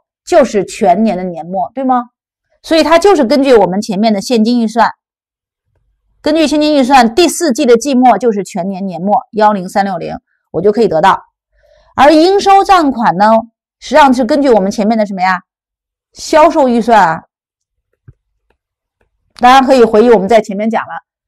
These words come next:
第四季的就是销售收入，我们书上的例题说百分之六十在当期收现，还有百分之四十得放到什么呀？以后了。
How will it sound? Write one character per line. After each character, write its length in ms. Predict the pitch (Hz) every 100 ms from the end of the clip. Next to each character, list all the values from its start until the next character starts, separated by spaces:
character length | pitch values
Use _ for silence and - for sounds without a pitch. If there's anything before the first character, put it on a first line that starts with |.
| _ _ -
第 180 | 349
四 280 | 294 - 330
季 220 | 220 294
的 240 | 240 196 - _ _ _ _ _ _ _
就 120 | 208
是 360 | 202 202 190 185
销 220 | 220 269
售 80 | 233
收 140 | 247
入， 260 | 262 226 - _ _ _ _ _ _ _ -
我 100 | 214
们 140 | 262
书 180 | 269 339
上 140 | 330
的 60 | 285
例 120 | 269
题 140 | 233
说 120 | 240 269
百 160 | 208
分 80 | 190
之 40 | 285
六 160 | 349
十 140 | 240 240
在 140 | 226
当 200 | 226 247
期 160 | 240 247
收 180 | 247
现， 240 | 233 233 175 - _ _ _
还 140 | 214
有 120 | 247
百 160 | 226 175
分 60 |
之 60 | 180
四 160 | - 226
十 220 | 208 175
得 120 | 175 156
放 180 | 185
到 140 | 180 175
什 80 | 170
么 60 |
呀？ 160 | 156 143 _ _
以 120 | 170
后 220 | 170 202
了。 140 | 165